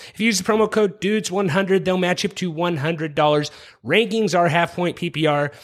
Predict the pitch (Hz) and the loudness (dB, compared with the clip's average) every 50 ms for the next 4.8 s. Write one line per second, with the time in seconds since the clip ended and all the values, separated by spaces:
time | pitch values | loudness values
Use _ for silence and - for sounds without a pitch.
0 | - - - - - 202 220 220 - 185 151 165 165 160 165 160 147 123 - - | -20 -20 -8 -2 2 2 2 2 0 0 2 2 2 2 0 -2 -4 -4 -6 -4
1 | 175 165 156 143 - 151 147 139 - - 151 143 139 156 156 160 156 151 160 143 | -2 -2 0 0 0 0 -2 -2 -2 -4 -4 -2 0 0 0 0 0 0 0 0
2 | 127 - 156 147 147 147 131 - 135 143 123 - 139 135 139 139 127 120 127 131 | 0 0 0 0 0 -2 -2 -4 -6 -6 -6 -6 -4 -2 -2 0 0 -2 -2 -4
3 | 139 123 127 123 123 123 120 - - - 127 123 - 127 123 120 - - - 165 | -4 -4 -4 -4 -2 -4 -4 -4 -6 -8 -8 -6 -4 -4 -4 -4 -6 -6 -6 -2
4 | 156 147 139 127 - - - 233 240 226 180 127 98 85 - | -2 -2 -2 -2 -4 -2 2 2 2 4 4 2 0 -2 -12